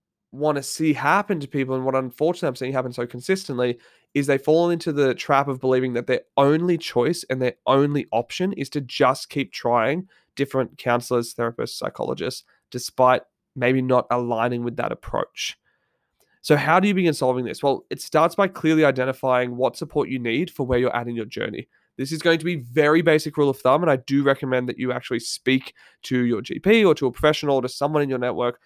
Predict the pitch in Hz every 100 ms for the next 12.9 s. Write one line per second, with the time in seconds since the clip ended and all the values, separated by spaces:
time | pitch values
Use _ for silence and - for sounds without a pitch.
0 | _ - 147 135 131 117 - 123 127 170
1 | 180 165 165 - 175 220 - 135 131 135
2 | 143 170 160 156 139 - 131 127 - _
3 | _ _ _ _ _ - 156 147 147 143
4 | 165 180 147 - - _ 156 151 156 147
5 | 147 139 131 135 135 - - 131 123 _
6 | _ _ - 95 110 - _ _ - -
7 | 151 151 151 - - 151 139 127 151 165
8 | 156 - - 135 127 123 120 - _ _
9 | _ - 123 131 127 - 110 - - -
10 | 190 185 180 180 - 120 - - 131 127
11 | 123 131 117 123 135 156 160 151 131 117
12 | 113 123 156 135 143 147 147 -